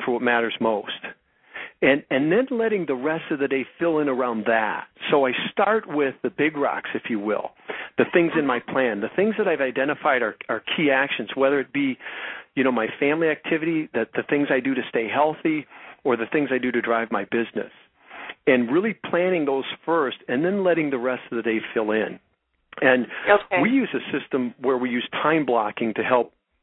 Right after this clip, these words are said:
Speaker 1: help, uh, manage some of that. So things like email and voicemails and, um, the way, the way we see most people working is they tend to, uh, check the emails when they come in. They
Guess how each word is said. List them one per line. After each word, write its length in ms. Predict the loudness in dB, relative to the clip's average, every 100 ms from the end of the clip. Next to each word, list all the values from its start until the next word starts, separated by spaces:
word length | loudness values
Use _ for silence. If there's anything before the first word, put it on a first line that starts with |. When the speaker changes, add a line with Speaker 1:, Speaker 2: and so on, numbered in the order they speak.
| _ -20 -20 _ -20 _ _ -6 -4 2
Speaker 1:
help, 280 | 2 2 -4 -2
uh, 160 | -2 0
manage 480 | 0 2 2 0 -2 -4
some 140 | -2
of 60 | -4
that. 240 | -4 -6 2
So 140 | 2 4 2
things 180 | -2 0
like 160 | -2 -2 -4
email 460 | -2 0 0 0
and 120 | -2 0
voicemails 580 | 0 0 -2 0 0 -2
and, 160 | -6 -6 -14 -16 -16 -12 0
um, 420 | 4 4 0 -6 _ _ _ _ -20 _ 0
the 80 | 4
way, 340 | 4 2 0 -4
the 80 |
way 220 | -2 -2 -2
we 120 | -4 -4
see 80 | 0
most 280 | 0 0
people 240 | -2 -4 -2
working 440 | -2 0 0 -2 0
is 160 | -2 0
they 120 | -2 0 0
tend 180 | 0 2
to, 240 | 2 0 _ -20 -20 -20 _ _ -2
uh, 200 | 0 0 -2 0
check 180 | 0 0
the 80 |
emails 380 | 0 2 0 0
when 100 | -4
they 80 | -4
come 240 | -2 0 2
in. 320 | 2 2
They 100 | -2